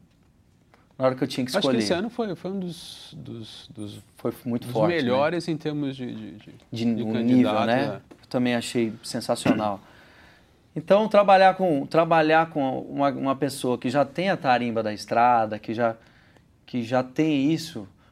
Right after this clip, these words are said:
Speaker 1: o cara que ganhou, o Léo, ele tem muito tempo de estrada, de sertanejo, né? E, e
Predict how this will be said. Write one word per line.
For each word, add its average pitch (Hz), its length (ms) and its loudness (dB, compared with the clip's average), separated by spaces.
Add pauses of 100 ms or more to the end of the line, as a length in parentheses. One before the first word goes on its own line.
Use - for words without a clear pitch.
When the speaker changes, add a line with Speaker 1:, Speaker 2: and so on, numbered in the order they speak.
Speaker 1:
o 127 80 -6
cara 151 240 4
que 147 100 -8
ganhou, 120 480 0
o 113 60 -4
Léo, 120 420 2 (1600)
ele 131 560 0 (1000)
tem 175 100 -8
muito 160 400 0
tempo 117 300 -6
de 110 80 -8
estrada, 123 540 2
de 165 120 -14
sertanejo, 147 1040 0
né? 147 500 0 (240)
E, 123 760 0
e - 40 -20